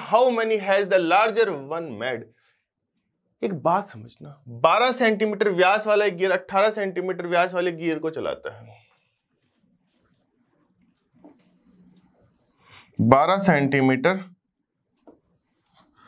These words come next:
व्यास वाला, तो मैं त्रिज्या आर, आर मान लूं, त्रिज्या क्या मान लूं बच्चा, मैं इसकी आर मान लूं,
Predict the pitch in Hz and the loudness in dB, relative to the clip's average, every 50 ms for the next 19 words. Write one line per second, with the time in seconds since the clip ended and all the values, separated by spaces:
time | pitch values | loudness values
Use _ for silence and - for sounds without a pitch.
0 | - - - - - - - - - - - _ _ _ _ _ _ _ _ _ | -20 -20 -20 -20 -20 -20 -20 -20 -20 -20 -20 _ _ _ _ _ _ _ _ _
1 | _ _ _ _ _ _ _ _ _ _ _ _ _ _ _ _ _ _ _ _ | _ _ _ _ _ _ _ _ _ _ _ _ _ _ _ _ _ _ _ _
2 | _ _ _ _ _ _ _ _ _ _ _ - 110 113 156 160 160 165 - - | _ _ _ _ _ _ _ _ _ _ _ 0 4 6 6 6 6 2 2 4
3 | 117 101 104 110 - 165 170 170 170 185 185 180 202 - - 170 185 196 185 185 | 4 4 4 4 2 2 0 2 2 2 2 4 2 4 4 2 2 2 2 2
4 | 165 175 196 196 190 180 165 160 156 151 - _ _ _ _ _ _ _ _ _ | 2 2 2 0 0 -2 -2 -4 -6 -10 -14 _ _ _ _ _ _ _ _ _
5 | _ _ _ _ _ _ _ _ _ _ - 123 120 127 135 131 131 123 123 120 | _ _ _ _ _ _ _ _ _ _ -2 0 2 2 2 2 2 2 2 2
6 | 113 113 110 110 - 131 131 127 127 - - - - - 151 160 170 165 160 156 | 0 0 -2 -4 -4 -4 -2 -2 -4 -6 -12 -16 -6 -4 -2 -2 -2 -4 -4 -6
7 | 147 143 147 | -6 -6 -8